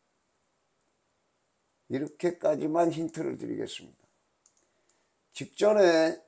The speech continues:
요놈 놓고 죽었던 거, 스포츠 조선배에서 무조건 찾겠다.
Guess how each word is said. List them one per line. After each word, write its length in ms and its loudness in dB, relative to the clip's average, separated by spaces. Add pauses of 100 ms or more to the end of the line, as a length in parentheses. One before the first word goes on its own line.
(160)
요놈 440 2
놓고 360 2
죽었던 520 -2
거, 300 -10 (1200)
스포츠 680 -4
조선배에서 960 -2 (880)
무조건 640 10
찾겠다. 680 8